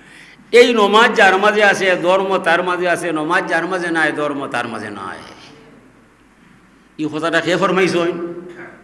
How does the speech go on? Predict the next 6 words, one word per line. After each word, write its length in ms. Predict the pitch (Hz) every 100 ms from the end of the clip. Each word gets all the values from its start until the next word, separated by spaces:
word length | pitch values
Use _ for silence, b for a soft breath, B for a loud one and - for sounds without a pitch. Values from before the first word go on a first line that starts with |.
| -
রাসূলুল্লাহ। 560 | 120 131 120 113 113 101 - - - - - - - - - _ _ _
"আসসালাতু 640 | 127 - 123 139 151 147
ইমাদুদ্দিন", 880 | 143 131 135 135 113 113 127 104 -
নমাজের 300 | 120 117 139
ধর্মর 300 | 135 143 135
কুটি। 380 | 127 110 104 -